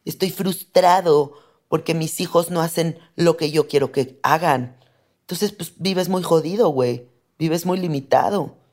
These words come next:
en visión. ¿No quieres ser un visionario? Te pregunto a ti,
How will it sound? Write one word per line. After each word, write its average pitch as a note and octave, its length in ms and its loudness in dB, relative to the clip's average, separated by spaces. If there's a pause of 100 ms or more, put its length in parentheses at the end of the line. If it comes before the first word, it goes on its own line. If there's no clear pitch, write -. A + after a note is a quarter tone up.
(160)
en C3+ 140 -4
visión. C#3 580 -4 (500)
¿No D#3 100 -10
quieres F3 220 -2
ser E3 160 0
un D#3+ 140 -4
visionario? B2+ 960 -2 (340)
Te - 100 -6
pregunto C#3+ 520 0
a D3 160 0
ti, C#3+ 100 -10